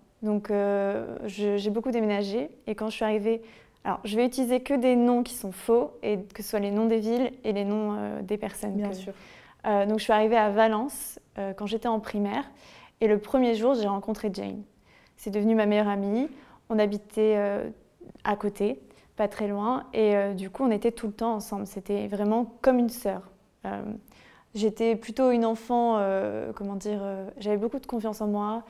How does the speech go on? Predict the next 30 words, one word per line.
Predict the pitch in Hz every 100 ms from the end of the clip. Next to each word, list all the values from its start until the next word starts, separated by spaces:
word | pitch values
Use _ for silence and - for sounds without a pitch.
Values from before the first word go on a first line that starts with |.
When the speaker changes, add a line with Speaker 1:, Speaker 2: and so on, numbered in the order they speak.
| - - - _
Speaker 1:
Je | 190 190
parlais | 196 190
beaucoup, | 185 208 208 214 202 202 202
euh, | 196 190
j'avais, | 185 202 196 202 202 196 196 - - _ _ _ -
j'avais | 220 202
pas | 220
peur | 220 233
des | 220
gens. | 208 220
J'avais | 240 208 196
vraiment, | 202 214 233 254 208
j'ai | 214
eu |
une | 226
belle | 226 262
enfance, | 247 247 208 -
on | 185
va | 190
dire. | 185 202 _ _ - - - - - _
Euh, | 208 190 190 202 202
donc, | 190 190 - - -
et | - 208
puis | - 220
un | 214 214
jour, | 202 285
on | 254 220
est |
rentré, | 202 202 - 233 226
euh, | 202 208